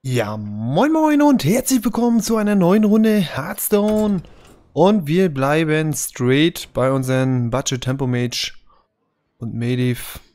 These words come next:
Und, äh, ich war schon Rang achtzehn heute. Hab mich wieder erfolgreich runtergekämpft.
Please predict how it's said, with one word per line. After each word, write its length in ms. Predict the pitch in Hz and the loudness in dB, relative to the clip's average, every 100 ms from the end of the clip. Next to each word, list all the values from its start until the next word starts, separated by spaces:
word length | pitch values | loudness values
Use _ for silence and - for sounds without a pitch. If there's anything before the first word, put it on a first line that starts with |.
| _ 131 | _ -14
Und, 460 | 113 113 113 110 113 | -10 -8 -6 -8 -8
äh, 200 | 110 107 | -10 -8
ich 120 | 113 | 0
war 140 | 165 | 0
schon 160 | 185 180 | 2 0
Rang 220 | 165 175 | 0 0
achtzehn 380 | 170 - - 139 | -2 -6 -4 -2
heute. 380 | 123 117 131 190 _ _ _ _ _ _ _ _ - - _ - - | 0 0 -2 -4 _ _ _ _ _ _ _ _ -20 -20 _ -16 -14
Hab 140 | - | -6
mich 120 | 127 | -4
wieder 140 | 131 131 | -2 -2
erfolgreich 500 | 123 143 143 139 127 | 0 0 2 0 2
runtergekämpft. 760 | 160 180 175 190 214 - - | 0 0 0 2 0 -2 -12